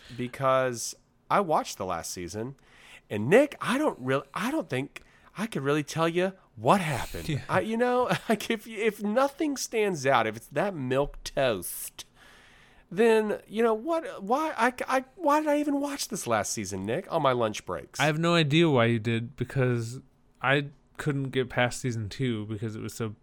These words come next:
Speaker 2: boring.
Speaker 1: Yeah, it's just not good. I, I'm sorry. Like, I get, I understand why it was can-, if I was an exec, I'd be like, "Yeah, let's cancel it."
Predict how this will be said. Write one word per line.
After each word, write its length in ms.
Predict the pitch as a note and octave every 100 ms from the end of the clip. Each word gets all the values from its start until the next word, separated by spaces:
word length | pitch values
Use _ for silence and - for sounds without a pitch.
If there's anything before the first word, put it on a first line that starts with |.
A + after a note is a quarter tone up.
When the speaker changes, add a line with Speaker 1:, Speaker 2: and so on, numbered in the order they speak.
| -
Speaker 2:
boring. 480 | A2 A2 G#2+ G#2 G#2 _
Speaker 1:
Yeah, 240 | G#3 G#3 E3+
it's 160 | E3+
just 160 | A#3+ A#3
not 240 | G3 F3+
good. 520 | D#3 D3+ D3 C3+ G#2 -
I, 180 | C3 D#3+
I'm 160 | - F3+
sorry. 640 | - C#3 D3+ B2 F#2+ F2
Like, 260 | F2+ A2+ -
I 160 | - B2+
get, 240 | D3 G2+
I 180 | F#2+ C3+
understand 460 | D#3 A2+ - C3+ E3
why 100 | F2+
it 40 | F2+
was 100 | F#2
can-, 160 | A2 -
if 160 | C#3+
I 140 | C#3+ G#3
was 200 | C4+ B3
an 80 | C#4
exec, 380 | B3 B3 C4 G#3+
I'd 80 |
be 100 | A3
like, 180 | G3+ E3
"Yeah, 100 | D#3
let's 140 | C#3+ C#3+
cancel 400 | D#3 D3+ -
it." 80 | E2